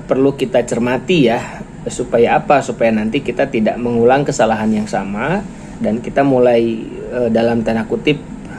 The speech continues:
bertaubat dari cara kita untuk mengambil kesimpulan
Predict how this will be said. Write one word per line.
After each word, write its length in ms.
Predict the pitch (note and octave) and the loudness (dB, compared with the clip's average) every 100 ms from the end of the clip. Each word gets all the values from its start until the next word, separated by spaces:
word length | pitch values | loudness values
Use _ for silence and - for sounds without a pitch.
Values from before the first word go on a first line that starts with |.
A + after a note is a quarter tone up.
| - | -4
bertaubat 640 | B2+ - A2+ A#2 C#3+ D#3 | -2 0 2 4 4 2
dari 400 | A#2 A2 A#2+ B2 | 0 2 0 -2
cara 560 | - G#2+ A2+ A2+ G#2+ A2+ - - - - - - - | -2 -2 2 2 0 -4 -8 -14 -16 -16 -16 -16 -6
kita 480 | - A#2+ - C#3 C3 | 0 0 2 0 0
untuk 320 | B2 A#2+ C3 | -2 -2 -2
mengambil 400 | B2 A#2 A#2 A2+ | 0 2 2 2
kesimpulan 880 | A2+ - A#2 A2 A2+ A#2+ A#2+ A#2 | 0 -2 0 2 2 2 2 0